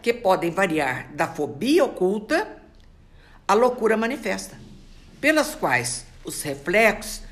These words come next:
daqueles companheiros encarnados ou desencarnados que se nos conjugam ao modo de proceder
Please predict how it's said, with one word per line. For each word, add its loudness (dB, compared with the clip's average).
daqueles 0
companheiros -2
encarnados -4
ou 6
desencarnados -4
que 4
se -2
nos -4
conjugam 0
ao 4
modo -2
de -10
proceder -4